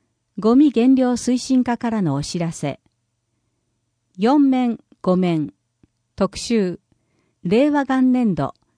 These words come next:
一般会計決算の状況をお知らせします。本号の主な内容、終わり。なお、二面、六面、上部に、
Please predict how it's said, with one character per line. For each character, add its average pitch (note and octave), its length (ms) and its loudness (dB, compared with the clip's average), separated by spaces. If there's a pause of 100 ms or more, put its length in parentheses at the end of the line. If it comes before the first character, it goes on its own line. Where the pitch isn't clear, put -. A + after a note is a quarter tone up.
(180)
一 F3+ 220 -4
般 D4 220 0
会 C#4+ 240 -4
計 C#4+ 220 -2
決 C#4 200 -4
算 E3 260 -4
の D3 120 -2
状 E3+ 200 -2
況 F#3 260 -2
を E3 300 -2
お D#3+ 60 -4
知 E3 140 -8
ら E3+ 140 -6
せ D#3+ 160 -8
し - 160 -8
ま C#3 140 -2
す。 - 200 -20 (1200)
本 D#4 260 0
号 G#3 220 -2
の D#3+ 300 -4
主 C4+ 240 2
な F#3 140 -2
内 E3 320 -6
容、 D3+ 400 -6 (240)
終 E3 200 -6
わ E3 60 -6
り。 D#3 220 -6 (1700)
な G#3+ 240 -4
お、 - 140 -12 (400)
二 G3+ 160 0
面、 C#4+ 480 0
六 A3 380 -2
面、 G#3+ 400 -2
上 A#3+ 280 0
部 F3 120 -2
に、 D3+ 240 0